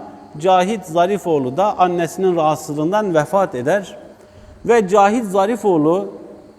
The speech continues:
o sıkıntılı çocukluk yıllarını şöyle anlatır. Der ki, "Evimizde her türlü hastalık, her türlü sıkıntı vardı. Tüm hastalıklarımıza,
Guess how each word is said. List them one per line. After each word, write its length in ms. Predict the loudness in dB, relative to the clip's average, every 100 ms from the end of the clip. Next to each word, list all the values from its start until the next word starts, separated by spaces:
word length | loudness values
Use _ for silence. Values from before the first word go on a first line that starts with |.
| -20 -20 _ _ _
o 260 | 2 2 0
sıkıntılı 960 | -4 -6 0 0 2 0 2 2 2 -2 -10 -20
çocukluk 600 | -2 0 0 -2 -4 -4 -2
yıllarını 600 | 2 2 2 0 -2 -4
şöyle 380 | -2 0 2 2
anlatır. 520 | 0 -4 -4 -6 -2
Der 220 | -2 -2
ki, 220 | -4 -6 -6 -18 -20 -20 -2
"Evimizde 760 | 2 2 2 2 2 0 0 0
her 380 | 2 2 0 -2
türlü 360 | -2 0 -2 -2 0
hastalık, 600 | 0 0 0 2 2 -2 -8 -18 -20 -20 -20 -2
her 340 | 2 2 0
türlü 320 | -2 0 -2
sıkıntı 680 | -4 -6 0 0 0 0 4
vardı. 580 | 4 4 0 -2 -4 -8 -20 -20 -20 -20 -20 -20 -20 -20 _ _ _ _ -4
Tüm 400 | 0 0 0 -6
hastalıklarımıza, 1400 | 0 0 0 0 0 0 2 2 2 0 2 0 0 -4